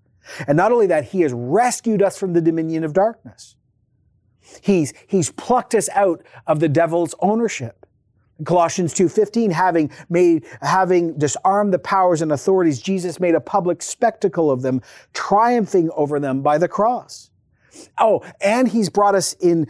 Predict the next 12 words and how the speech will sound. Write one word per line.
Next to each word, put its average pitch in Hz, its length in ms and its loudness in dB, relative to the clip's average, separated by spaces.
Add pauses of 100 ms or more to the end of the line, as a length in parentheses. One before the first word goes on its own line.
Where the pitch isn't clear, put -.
(200)
into 165 240 2
the 156 100 -2
kingdom 175 420 0
of 147 180 -2
the 143 60 -4
Son 151 340 0
that 139 140 2
he 147 160 -4
loves. 147 360 0
We 165 140 2
have 147 140 -2
redemption, 147 840 -2